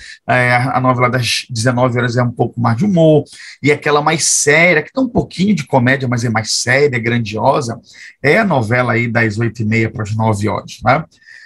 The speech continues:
Mas mesmo assim, é claro que a gente não pode, no caso, falar da produção, da qualidade da novela.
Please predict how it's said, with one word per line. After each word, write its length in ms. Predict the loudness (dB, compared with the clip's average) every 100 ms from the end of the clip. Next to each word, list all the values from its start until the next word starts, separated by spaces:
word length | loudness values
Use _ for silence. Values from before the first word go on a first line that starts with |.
| -14
Mas 340 | -2 0 0 0
mesmo 720 | -2 0 2 4 2 2 2
assim, 580 | 0 0 -2 0 -2 -2 -8 _ _ _ -4
é 120 | -4
claro 400 | 0 2 2 0
que 100 | 0
a 40 |
gente 280 | 0 0 0
não 160 | 0 -2
pode, 880 | 0 2 2 0 -2 0 0 0 0
no 140 | -2
caso, 720 | -2 2 4 2 0 -2 -2
falar 600 | -2 0 2 4 2 2
da 160 | 0 -2
produção, 880 | 0 0 0 -2 -2 0 2 4 2
da 100 | -2
qualidade 840 | -2 -2 -2 -4 0 0 0 -2
da 100 | -4
novela. 320 | -2 -4 -6